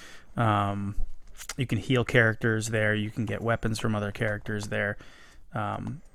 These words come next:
there are, there are some fights with Jason in the side-scrolling section as well, um, but most of them are, are in those, are in those cabins. And he gets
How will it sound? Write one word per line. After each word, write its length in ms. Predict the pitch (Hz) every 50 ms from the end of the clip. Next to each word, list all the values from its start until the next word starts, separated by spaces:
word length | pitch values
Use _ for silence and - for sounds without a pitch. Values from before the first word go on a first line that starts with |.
| - -
there 180 | - 127 127 123
are, 300 | 120 127 135 135 135 139 -
there 180 | 131 127 120 110
are 200 | 110 120 123 123
some 220 | - - 135 117
fights 280 | 110 - 123 120 113 -
with 100 | 127 113
Jason 400 | - 117 117 113 110 - 123 113
in 160 | 113 113 117
the 60 | 117
side-scrolling 640 | - - 120 113 117 117 - - 123 120 120 123 123
section 360 | - - 123 117 - - - -
as 140 | 110 110
well, 340 | 117 117 110 107 110 117 123 - - - - - - - - - - - -
um, 360 | - 113 104 104 104 104 104
but 140 | 107 120 - - - - - -
most 500 | 135 139 139 135 135 131 127 120 - 131
of 80 | 113 110
them 240 | 117 110 107 104
are, 200 | 104 101 98 - -
are 180 | 113 107 107
in 140 | 104 107 104
those, 320 | 104 101 104 107 - - -
are 160 | 120 113 110
in 80 | 107
those 160 | 104 101 101 -
cabins. 520 | - - 117 110 107 107 104 104 107 101
And 160 | - 117 110 113
he 80 | 123
gets 240 | 123 131 113 - -